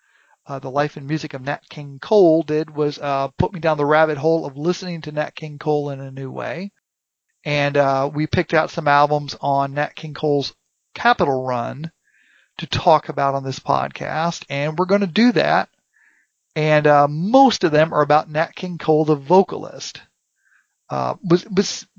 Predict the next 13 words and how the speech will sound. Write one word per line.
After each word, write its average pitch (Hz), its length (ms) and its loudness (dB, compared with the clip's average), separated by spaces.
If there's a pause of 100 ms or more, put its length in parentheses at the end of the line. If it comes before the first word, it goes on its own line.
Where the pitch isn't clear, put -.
(140)
that 196 280 2
an 170 160 -12
aspect 175 540 0
of - 60 0
his 170 140 0
career 156 400 2
that - 120 -8
you 147 120 -6
knew 151 240 0
a 185 40 4
lot 190 260 2
about, 185 560 2
or 135 400 -2